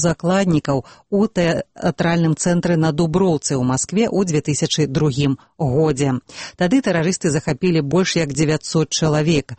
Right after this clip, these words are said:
У выніку выратавальнай аперацыі з прымяненнем сакрэтнага газу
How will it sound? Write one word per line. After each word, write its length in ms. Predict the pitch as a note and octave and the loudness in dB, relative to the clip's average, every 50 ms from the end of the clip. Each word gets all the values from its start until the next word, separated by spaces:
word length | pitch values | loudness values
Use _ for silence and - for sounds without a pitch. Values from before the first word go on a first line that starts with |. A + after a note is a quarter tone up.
| - - - - - | -16 -20 -18 -10 -6
У 80 | D#3+ C#3+ | -2 0
выніку 400 | E3 E3+ E3 E3 - - E3+ D#3+ | 2 2 2 0 0 0 0 0
выратавальнай 720 | D#3+ E3+ F3 D#3+ - F3 E3 F#3 F#3 F3+ F3 F3 E3 D#3+ | 2 0 0 0 0 0 0 2 2 2 2 2 0 0
аперацыі 500 | - F3+ D#3+ F3 G3 G#3+ A3 - - D#3 | 0 0 0 0 0 0 0 -2 -2 -2
з 80 | C#3 - | -2 -2
прымяненнем 640 | - D#3+ D3 D3+ D3+ D3 D#3 E3 E3 D#3+ D#3 D3+ | -2 0 2 2 2 4 2 2 2 2 2 0
сакрэтнага 720 | - - E3+ - - D#3+ D3+ C#3 - D3+ C#3 C#3 D3 C3+ C3+ | 0 -2 -4 -2 -2 -2 -2 -2 -2 -2 0 0 0 0 0
газу 320 | F3 F#3+ G3 F#3 G#3 F3 | 0 0 0 0 -2 -4